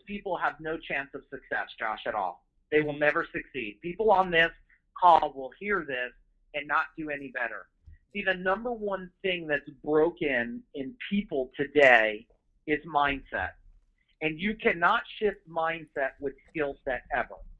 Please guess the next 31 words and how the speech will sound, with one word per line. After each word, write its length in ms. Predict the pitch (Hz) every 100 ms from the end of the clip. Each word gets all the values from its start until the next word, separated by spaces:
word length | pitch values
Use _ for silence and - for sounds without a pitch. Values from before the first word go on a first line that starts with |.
| _ _ 139
Let 120 | 143
me, 220 | 147 151 139
let 160 | 143
me 100 | 143
go 120 | 139 143
a 80 |
little 200 | 139 131 123
deeper 280 | 127 -
on 100 | 104
that. 160 | 98 82 - _ _ - -
I 80 | 233
could 180 | 269
give 220 | 196 208 180
you 160 | 196
the 100 | 180
most 300 | 160 139 -
ninja 460 | 165 180 202 214 185
of 180 | 160 143
marketing 480 | 151 160 - 151 143
strategies 560 | 147 143 151 147 147 - -
today, 600 | 143 147 131 120 113 -
and 120 | 139 139
you 140 | 185 -
think 200 | 202 190
that 160 | 185 -
the 80 | 151
fact 320 | 170 156 156 156
you'll 160 | 139 -
get 140 | 147 -
more 200 | 160 143 139
leads, 420 | 156 135 113